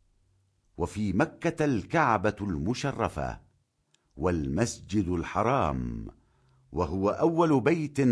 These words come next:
وضع للناس. قال تعالى:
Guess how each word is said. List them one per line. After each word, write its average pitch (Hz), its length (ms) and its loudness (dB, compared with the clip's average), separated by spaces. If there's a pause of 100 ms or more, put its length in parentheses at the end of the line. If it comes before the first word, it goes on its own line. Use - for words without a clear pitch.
(120)
وضع 120 540 4
للناس. 107 840 0 (920)
قال 87 320 2
تعالى: 104 800 4